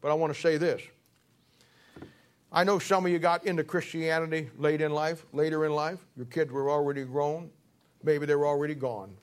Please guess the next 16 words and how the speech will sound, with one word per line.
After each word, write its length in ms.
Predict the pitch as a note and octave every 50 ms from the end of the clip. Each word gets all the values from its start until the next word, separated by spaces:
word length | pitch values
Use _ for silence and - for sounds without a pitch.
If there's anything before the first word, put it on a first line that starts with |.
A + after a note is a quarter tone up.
| _ _ _ _ -
Or 120 | - C3+
maybe 260 | C3+ C#3+ D3 C#3+ D3
they 80 | C3+ C3+
were 140 | C3+ C3+ C#3
on 140 | C#3 C#3+
their 100 | C3+ C3+
way 200 | C3+ C#3 C3+ C3
out. 260 | B2+ A2+ A#2 B2+ - - - -
You 80 | C#3+ C#3
couldn't 260 | - D#3 D3 B2+ B2
reverse 260 | B2 A#2 C3 B2+ A#2+
the 100 | A#2+ B2
process. 560 | - - B2 G#2 G2 - - G2 F#2 - - _ _ _ _ _ -
I 80 | F#3 G3+
understand 420 | G3 E3+ - - - D3+ C3+ A#2+
that. 160 | A2 F#2+ E2